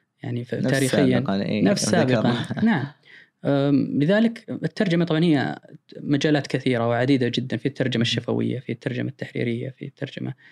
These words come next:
Speaker 1: طبعًا بمختلف التخصصات، ال-، الطبية، العسكرية، ال-،
Speaker 2: مم.
Speaker 1: كذا يعني. لكن بما أنه يهمنا فقط
Speaker 2: مم.
Speaker 1: يعني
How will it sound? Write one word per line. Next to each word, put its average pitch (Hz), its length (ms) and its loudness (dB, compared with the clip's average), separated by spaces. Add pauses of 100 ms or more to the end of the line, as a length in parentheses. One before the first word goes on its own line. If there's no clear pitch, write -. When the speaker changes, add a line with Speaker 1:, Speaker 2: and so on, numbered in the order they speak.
(300)
Speaker 1:
طبعًا 131 360 2 (180)
بمختلف 165 720 0
التخصصات، - 680 -6
ال-، 143 200 -2
الطبية، 120 760 -2
العسكرية، 117 800 -4 (160)
ال-، 120 320 -6
Speaker 2:
مم. 101 140 -8 (300)
Speaker 1:
كذا 123 200 -4
يعني. 123 300 -4
لكن 147 260 2
بما 143 220 4
أنه 143 160 6
يهمنا 131 420 4
فقط - 220 -4
Speaker 2:
مم. 113 120 4
Speaker 1:
يعني 120 340 2